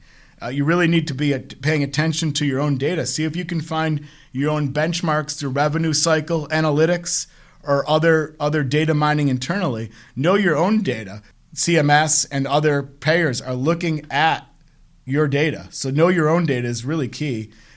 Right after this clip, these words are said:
And then constantly train your providers and staff. And I can't emphasize this enough. Again, we do a ton of training and educating, and I see companies still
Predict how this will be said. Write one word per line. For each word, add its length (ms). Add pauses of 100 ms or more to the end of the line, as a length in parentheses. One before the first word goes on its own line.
(120)
And 140
then 120
constantly 560
train 680 (240)
your 140
providers 880 (200)
and 160
staff. 540
And 100
I 60
can't 280
emphasize 560
this 180
enough. 340
Again, 420 (240)
we 140
do 180
a 40
ton 280
of 100
training 340
and 80
educating, 640 (400)
and 160
I 80
see 240
companies 640
still 560